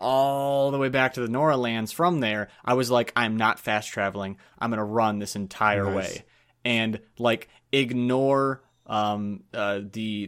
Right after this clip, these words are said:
Speaker 1: the, the dinosaurs on the way, the robot
Speaker 2: Yeah.
Speaker 1: dinosaurs
Speaker 2: Just
Speaker 1: on the way.
Speaker 2: go. Just you know they're gonna get attacked, you gotta make it there.
Speaker 1: It was so much fun. I just ran and ran and ran, and, like, sometimes, like, a watcher would, like, jump right out in front of me, and I'd just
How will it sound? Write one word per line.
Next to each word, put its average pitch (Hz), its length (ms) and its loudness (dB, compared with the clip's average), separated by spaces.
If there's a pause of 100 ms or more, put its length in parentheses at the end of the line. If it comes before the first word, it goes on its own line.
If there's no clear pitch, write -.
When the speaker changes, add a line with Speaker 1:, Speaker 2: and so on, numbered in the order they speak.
Speaker 1:
the, 98 320 -4
the 107 100 -6
dinosaurs 123 760 4
on 127 180 2
the 127 100 0
way, 123 260 4
the 107 100 -2
robot 120 340 4
Speaker 2:
Yeah. - 40 -2
Speaker 1:
dinosaurs 120 480 0
Speaker 2:
Just 107 100 2
Speaker 1:
on 120 40 -2
the 117 60 -2
way. 117 140 2
Speaker 2:
go. 98 260 6
Just 95 260 -8 (380)
you 110 100 4
know 117 140 8
they're 117 100 6
gonna 110 240 4
get 110 140 8
attacked, 113 360 4
you 107 60 2
gotta 98 200 2
make 101 220 2
it - 120 -4
there. 90 340 0
Speaker 1:
It 156 80 0
was 135 160 0
so - 320 2
much 131 220 -2
fun. 123 240 -4
I 120 100 -8
just 120 240 -6
ran 139 400 0
and 117 180 -4
ran 143 200 -2
and 127 80 -2
ran, 135 180 -2
and, 127 120 -2
like, 117 180 -2
sometimes, 135 480 2
like, - 100 -2
a 101 60 -2
watcher 120 440 0
would, 117 120 -2
like, 98 160 -2
jump 113 240 -2
right 110 160 -2
out 113 160 2
in 110 40 -8
front 117 240 -4
of 110 60 -4
me, 107 160 -6 (280)
and 123 120 -2
I'd 107 200 0
just - 180 -2